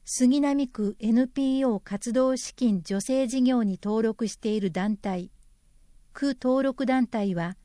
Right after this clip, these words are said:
九十一団体です。今年度は、区登録団体の中から十団体が助成申請をし、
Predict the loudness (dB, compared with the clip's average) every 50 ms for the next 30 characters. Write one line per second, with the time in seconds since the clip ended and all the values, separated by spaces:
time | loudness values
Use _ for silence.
0 | _ -20 _ _ -20 -20 _ -2 0 2 2 2 0 0 0 -2 -2 -4 -4 -4
1 | 0 2 2 2 2 0 -2 -4 -2 -2 -4 -4 -6 -6 -10 -16 -20 _ -20 -20
2 | -20 -20 -20 -20 -20 -20 -20 -20 -20 -20 _ -20 -20 _ -20 -20 -20 -20 -20 -20
3 | -20 -20 -20 -20 -20 -20 -20 -20 -20 -20 -20 -20 -20 -6 0 2 4 4 4 4
4 | 4 4 2 2 2 0 0 -2 -4 -6 -8 -14 -20 -20 -20 _ _ _ -20 -20
5 | -20 -20 -6 -2 -2 -2 0 0 0 2 2 4 2 0 0 0 -2 0 2 0
6 | 0 0 0 0 0 0 0 0 0 0 0 -2 -6 -4 -4 -6 -4 -6 -8 -10
7 | -14 -20 -20 -20 -20 -20 -20 -20 -6 -4 -2 0 0 0 0 0 0 0 0 0
8 | 0 0 0 0 0 0 -2 -4 -6 _ -4 -2 -2 -2 0 0 0 0 0 0
9 | 2 2 2 2 2 0 -4 -2 -2 -2 -4 -6 -6 -6 -6 -6 -6